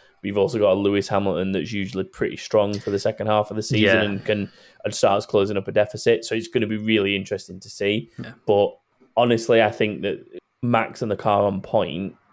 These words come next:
Speaker 1: are better and are more capable of winning the cha-, title.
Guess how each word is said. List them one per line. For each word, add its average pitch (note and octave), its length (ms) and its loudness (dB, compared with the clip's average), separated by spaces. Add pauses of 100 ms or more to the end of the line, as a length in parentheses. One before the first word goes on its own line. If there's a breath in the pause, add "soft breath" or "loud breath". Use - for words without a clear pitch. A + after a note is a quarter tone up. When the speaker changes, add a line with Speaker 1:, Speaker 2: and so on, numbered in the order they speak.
(200)
Speaker 1:
are F#2+ 480 4 (340)
better - 420 -2 (180)
and F#2 180 0
are G2+ 260 0
more G#2+ 220 0
capable G#2+ 460 -4
of G2 80 -6
winning F#2 180 -4
the F2 60 -6
cha-, A2 260 -6
title. - 440 -8